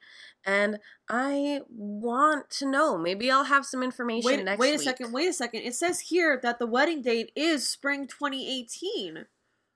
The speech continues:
Speaker 1: Oh.
Speaker 2: which is crazy, 'cause that's when the, that's when the baby's supposed to get,
Speaker 1: What?
Speaker 2: get born.
Speaker 1: I don't, I don't think that's right, though, 'cause I, I read that they haven't made an announcement of when the wedding is yet.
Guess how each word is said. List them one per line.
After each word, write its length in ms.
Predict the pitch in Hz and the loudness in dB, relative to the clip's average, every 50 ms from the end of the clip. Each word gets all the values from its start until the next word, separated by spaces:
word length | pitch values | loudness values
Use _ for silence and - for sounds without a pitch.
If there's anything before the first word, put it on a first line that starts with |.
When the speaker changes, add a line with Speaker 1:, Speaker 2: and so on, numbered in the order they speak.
| _ _ _ - | _ _ _ 2
Speaker 1:
Oh. 100 | - 320 | 6 6
Speaker 2:
which 180 | 571 - 339 349 | 6 6 4 2
is 80 | 302 - | 0 -4
crazy, 520 | - - 359 427 466 554 508 359 320 247 | -8 -4 -2 -2 -2 -2 -2 -2 -2 -2
'cause 160 | - 302 277 254 | -2 -6 -2 -2
that's 240 | 359 392 392 - | -2 -2 -2 -4
when 220 | - 359 370 349 349 | -2 -2 -2 0 0
the, 280 | 359 349 349 339 330 - - | 0 0 0 0 -2 -2 -4
that's 160 | 339 359 - | -4 -4 -2
when 80 | 392 | -4
the 80 | 359 370 | -6 -4
baby's 320 | - 392 453 587 587 508 | -2 -2 -2 -2 -2 -6
supposed 280 | - - 320 302 277 - | -6 -4 -6 -6 -6 -6
to 60 | 277 | -8
get, 380 | 233 247 240 220 190 165 - - _ _ _ _ _ _ - | -4 0 2 2 2 2 0 -4 _ _ _ _ _ _ -6
Speaker 1:
What? 360 | 220 233 269 - 302 330 622 - - - _ - | -4 -4 4 6 6 6 6 2 -4 -18 _ 2
Speaker 2:
get 200 | 294 262 233 208 | 2 2 2 2
born. 120 | 254 247 | 6 8
Speaker 1:
I 140 | 359 508 587 | 8 8 8
don't, 240 | 587 587 571 494 - - | 6 6 4 4 0 2
I 120 | 269 339 | 4 4
don't 160 | 381 427 403 | 4 4 2
think 160 | 415 415 392 - | 2 -2 2 4
that's 200 | 381 339 339 - | 2 2 2 2
right, 280 | 240 277 370 370 - - | 2 2 2 2 0 0
though, 320 | - 139 135 139 - - - - - | 2 4 4 4 2 0 -4 -8 -4
'cause 140 | - 262 240 | -4 0 4
I, 200 | 254 262 262 - - | 4 4 4 2 6
I 300 | 196 202 220 247 285 302 | 8 8 10 10 8 4
read 500 | 277 226 180 151 147 143 147 156 175 185 - - - - - _ - | 2 2 0 0 0 -2 -4 -2 -4 -6 -8 -10 -20 -20 -20 _ 4
that 220 | 202 190 180 - | 4 4 6 6
they 100 | 208 208 | 2 2
haven't 460 | 202 - - 214 220 220 233 208 - | 2 2 4 4 4 4 2 -2 -2
made 200 | 196 202 220 202 | -4 -4 -2 0
an 140 | 202 190 185 | -2 0 0
announcement 600 | 180 175 185 220 294 294 - - - 160 147 151 | 0 2 4 4 4 4 0 -2 -4 -4 -4 -4
of 180 | 160 156 165 175 | -6 -14 -12 -2
when 220 | 180 196 208 240 | 0 2 2 2
the 100 | 262 240 | 0 -2
wedding 380 | 165 - 90 - - - - - | -2 -4 -6 -6 -8 -10 -14 -14
is 180 | 180 226 - - | -14 -14 -10 -4
yet. 480 | - - - - - _ - - - | -4 -4 -4 -4 -8 _ -20 -20 -20